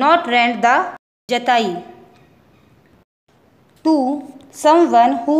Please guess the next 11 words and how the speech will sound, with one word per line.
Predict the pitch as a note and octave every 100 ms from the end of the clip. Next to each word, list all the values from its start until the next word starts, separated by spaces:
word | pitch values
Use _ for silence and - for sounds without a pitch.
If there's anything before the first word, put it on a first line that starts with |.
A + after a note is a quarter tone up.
| D#4+
ate | B3 G#3+ G#3
meat | C4 C#4+ B3 A3+ G3
because | A#3+ - C#4+ B3+ B3
the | B3+ B3 B3
building | D4+ D#4+ A#3+ G#3+ G#3+ - - - _ -
did | C4+ C4
not | B3 C4 D4 E4+
have | C4 A#3+ B3
any | A#3+ A#3 A#3+ B3
non-vegetarian | A3+ A#3 C#4+ A#3 F#3+ G#3 A3+ F#3+ F#3 G3+ B3+ A3
residents। | G#3+ A3 G3 D#3